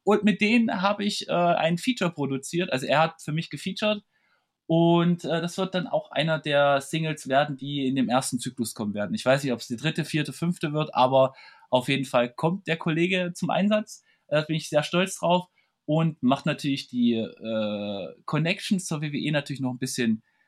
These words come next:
enger. Ich hab schon eine sehr enge Bindung, also ich arbeite als Influencer für W W E Deutschland und wie schon gesagt, also ich glaub, mittlerweile sind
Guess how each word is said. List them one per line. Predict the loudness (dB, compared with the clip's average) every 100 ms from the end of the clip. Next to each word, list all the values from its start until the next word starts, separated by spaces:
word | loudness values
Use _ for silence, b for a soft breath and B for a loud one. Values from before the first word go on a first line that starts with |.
| _ _ _ _
enger. | 4 6 6 4 -2
Ich | 0
hab | 0
schon | 2 0
eine | 2
sehr | 4 2
enge | 2 2
Bindung, | 2 2 2 2 0
also | -2 -4
ich | 0
arbeite | 2 2 0 -2 -4
als | -2 -4 -6
Influencer | -6 -4 -2 0 -2 -4
für | -6 -4
W | -2
W | 0
E | 0
Deutschland | 2 2 2 0 0 -4 _ b b b
und | 0
wie | 2
schon | 2
gesagt, | 0 4 4 4
also | -2 -10
ich | -2
glaub, | 2 2 0
mittlerweile | -2 0 0
sind | -2 -6 -8